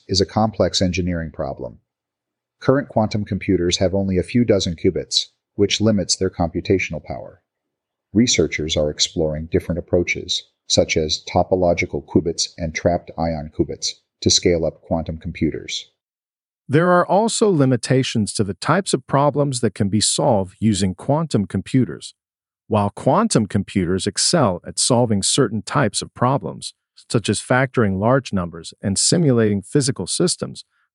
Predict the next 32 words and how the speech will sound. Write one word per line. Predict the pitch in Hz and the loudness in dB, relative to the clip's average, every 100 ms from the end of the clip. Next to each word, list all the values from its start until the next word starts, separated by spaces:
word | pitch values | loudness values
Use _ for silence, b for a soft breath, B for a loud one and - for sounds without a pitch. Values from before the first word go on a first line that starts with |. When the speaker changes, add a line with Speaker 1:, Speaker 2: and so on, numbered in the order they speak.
| - | 0
Speaker 2:
they | 120 | 4
are | 117 | 4
not | 117 151 202 | 4 2 0
well | 156 170 | -2 0
suited | 147 - 196 101 - | 0 2 2 0 -2
for | 131 - | -8 -2
all | 131 147 165 | 0 0 -2
types | - 127 - | -4 -4 -4
of | 120 - | -10 -6
problems. | 123 127 92 69 - - _ _ _ _ _ | -2 -2 -2 -10 -14 -18 _ _ _ _ _
Classical | - 135 170 196 190 | 2 4 4 2 2
computers | 180 135 - 185 131 98 | 2 0 2 2 2 0
are | - 95 | -2 -4
still | - - 175 | -2 0 0
more | 208 160 123 | 2 2 2
efficient | - - 185 - 92 | 2 0 0 0 -4
for | - | 0
many | 104 104 147 202 | 2 4 4 2
everyday | 127 139 151 123 104 | 2 2 2 2 0
tasks, | 95 - 123 69 - - - _ | 0 -2 -4 -4 -12 -16 -20 _
such | - 135 127 | -2 0 2
as | 104 | 0
word | 101 127 170 - | 0 2 2 0
processing | 156 160 - 101 - 65 - _ - | 0 0 0 -2 -2 -6 -10 _ -4
and | 120 120 | -2 0
web | 104 120 92 | 0 -2 -2
browsing. | 90 73 - 67 - _ _ _ _ _ _ | -4 -4 -8 -10 -14 _ _ _ _ _ _
Speaker 1:
Despite | - 98 - 147 | -2 2 4 2
these | 151 139 | 2 0
challenges | - 117 110 110 107 107 | 2 2 2 2 2 0
and | - 92 | -2 -4
limitations, | 90 87 - 104 101 82 76 - | -4 -6 -2 -2 -2 -6 -6 -8